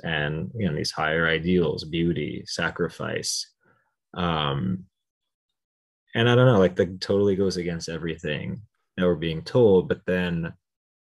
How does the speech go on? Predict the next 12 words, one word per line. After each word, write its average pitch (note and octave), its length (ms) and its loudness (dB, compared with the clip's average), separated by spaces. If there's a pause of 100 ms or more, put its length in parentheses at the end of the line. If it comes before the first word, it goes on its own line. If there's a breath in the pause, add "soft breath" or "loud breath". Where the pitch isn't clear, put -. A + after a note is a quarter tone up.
(460)
if B2+ 280 2
we're A#2 200 6
realists, F2 600 2
if - 140 -12
we F#2+ 80 -2
look G2 160 -4
at D#2 100 -4
reality, D#2+ 580 -4
we E2 120 -4
can't F#2+ 280 -6
deny E2 540 -4
that D2+ 260 -4